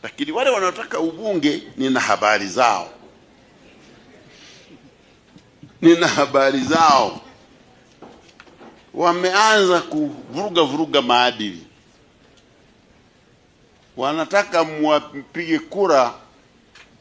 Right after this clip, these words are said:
kwa hela wanazowapa. Na Biblia inasema rushwa inapofusha.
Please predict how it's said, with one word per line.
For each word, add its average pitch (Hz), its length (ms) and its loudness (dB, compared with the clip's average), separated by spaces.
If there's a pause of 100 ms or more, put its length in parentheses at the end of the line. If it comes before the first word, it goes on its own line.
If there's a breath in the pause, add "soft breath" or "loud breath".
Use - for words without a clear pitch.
(580)
kwa 139 140 4
hela 143 260 0
wanazowapa. 104 800 -6 (1500)
Na 135 140 -2
Biblia 180 540 0
inasema 147 760 -2 (240)
rushwa 170 480 0
inapofusha. 139 840 -2